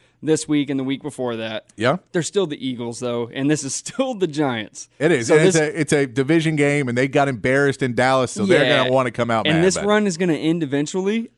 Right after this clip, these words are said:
Speaker 1: I just need 'em to get one. I just need 'em to catch the Eagles slipping up one time.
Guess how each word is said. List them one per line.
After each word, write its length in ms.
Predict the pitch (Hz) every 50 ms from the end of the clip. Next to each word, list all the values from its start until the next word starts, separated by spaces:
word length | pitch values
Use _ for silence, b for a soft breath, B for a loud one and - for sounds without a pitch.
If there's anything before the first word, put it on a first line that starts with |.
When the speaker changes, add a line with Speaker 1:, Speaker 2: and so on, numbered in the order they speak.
| _ _ -
Speaker 1:
I 120 | 147 165
just 160 | 165 196 165
need 160 | 180 190 180
'em 80 | 180 175
to 60 | 156 139
get 180 | 151 156 123
one. 300 | 127 127 127 110 101 104 _ _ -
I 100 | 143 151
just 160 | 180 190 175
need 160 | 214 214 214
'em 80 | 214 202
to 60 | 175
catch 260 | - 196 220 208 -
the 80 | - 196
Eagles 300 | 190 208 202 185 190 -
slipping 300 | - - 196 190 - 190
up 100 | 185 165
one 420 | 131 131 131 143 160 190 208 226 226
time. 380 | 220 208 196 160 131 110 104